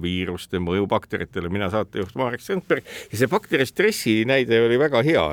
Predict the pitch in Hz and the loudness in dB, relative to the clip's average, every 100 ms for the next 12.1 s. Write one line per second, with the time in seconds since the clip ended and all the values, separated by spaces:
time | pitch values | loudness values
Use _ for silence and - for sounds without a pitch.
0 | 78 - _ 101 87 139 - - 92 104 | -4 -8 _ -6 -2 -4 -4 -10 -4 -4
1 | 95 113 98 147 165 104 90 90 92 90 | 0 2 2 2 2 2 2 2 0 0
2 | 95 95 _ - 90 87 87 85 _ _ | 0 0 _ -4 -2 0 -2 -4 _ _
3 | 98 90 87 - - - - 101 - 123 | 0 0 -2 -12 -20 -20 -8 -6 -2 0
4 | 123 104 92 92 90 87 - - 90 90 | 2 4 4 2 0 0 -4 0 2 2
5 | - 123 107 87 87 92 90 90 90 123 | 2 2 2 -4 0 2 4 2 2 0
6 | 95 - 87 - - 90 87 87 - _ | 0 -4 -8 -8 -2 0 2 0 -4 _
7 | - _ _ - 131 120 135 135 113 107 | -20 _ _ -4 -2 -2 2 2 2 -2
8 | 120 120 127 113 - 165 - 202 165 113 | -2 -2 -2 -4 -2 -2 -2 0 0 2
9 | 101 90 - 110 101 98 107 98 104 113 | 0 -2 -4 -2 0 -2 -4 -2 0 0
10 | 107 104 101 131 131 104 104 107 - 107 | 0 -2 -2 0 2 2 2 0 -4 -6
11 | 113 110 113 117 - 95 120 107 92 90 | -4 -2 0 0 -2 -4 0 2 2 2
12 | 92 | 0